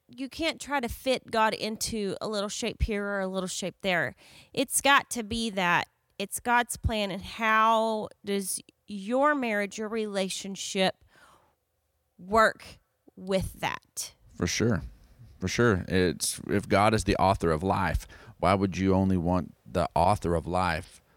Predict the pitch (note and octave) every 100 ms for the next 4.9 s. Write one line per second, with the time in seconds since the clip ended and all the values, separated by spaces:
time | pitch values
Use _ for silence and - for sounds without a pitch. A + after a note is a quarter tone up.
0 | _ _ _ - - - G2 F#2+ F2 -
1 | - A2 A2 - E2 E2+ E2 - F2 F2
2 | E2+ E2+ E2+ - E2 F2 G2+ E2 C2 -
3 | - - E2 E2 F2+ E2+ F2 - E2+ C#2+
4 | - D#2+ - - D#2+ D2 C#2 C#2+